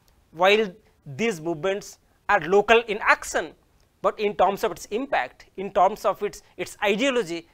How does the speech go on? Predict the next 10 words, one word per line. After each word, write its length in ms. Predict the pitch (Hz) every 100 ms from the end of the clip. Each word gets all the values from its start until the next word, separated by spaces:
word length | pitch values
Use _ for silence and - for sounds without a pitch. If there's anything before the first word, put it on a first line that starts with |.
| _
these 300 | 139 190 170
movements 500 | 151 156 143 170 160 -
are 160 | 160 160
necessarily 600 | 156 160 175 - 151 147
global. 340 | 139 269 202 - _ _ _ _ _
So 120 | 175
therefore, 300 | 190 196 202
environmental 480 | 165 185 190 196 180
social 300 | 180 - 175
movements, 500 | 185 170 196 -